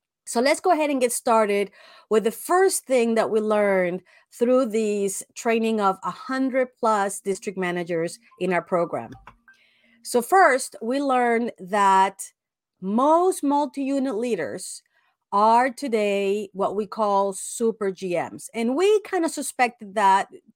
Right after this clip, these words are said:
just simply from our thirty-five-year experience in the franchise industry. We knew that that has been what has been going on. We knew that that is the experience for many people.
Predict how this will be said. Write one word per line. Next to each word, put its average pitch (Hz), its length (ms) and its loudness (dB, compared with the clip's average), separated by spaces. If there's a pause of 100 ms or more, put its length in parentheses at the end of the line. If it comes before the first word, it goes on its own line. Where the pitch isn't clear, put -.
just - 280 -8
simply 330 580 -4 (440)
from 240 220 2
our 226 160 4
thirty-five-year 277 920 2
experience 226 720 0
in 220 180 -6
the 226 80 -4
franchise 214 540 -4
industry. 190 680 -4 (200)
We 311 180 4
knew 294 520 4
that 208 140 -2
that 208 160 0
has 208 200 -6
been 196 520 -2 (240)
what 196 180 -2
has 180 140 -4
been 190 180 -2
going 175 320 -4
on. 160 380 -4
We 214 180 -2
knew 254 480 0
that 214 200 0
that 208 180 -2
is 202 160 -2
the 196 80 -4
experience 190 580 -2
for 180 160 -4
many 226 320 -2
people. 175 560 -2